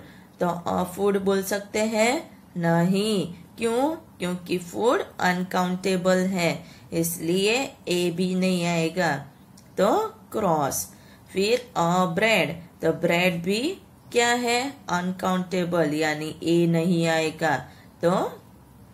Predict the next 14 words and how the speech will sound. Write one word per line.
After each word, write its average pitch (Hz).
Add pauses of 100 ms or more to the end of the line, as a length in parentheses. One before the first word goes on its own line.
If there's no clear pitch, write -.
(100)
cross। 226 (440)
फिर 220
a 170
butter, 175
butter 156
गिन 185
सकते 196
हैं? 220
नहीं, 165 (720)
तो 185
क्या 208
करेंगे? 208 (180)
Cross। 160 (400)
cotton 202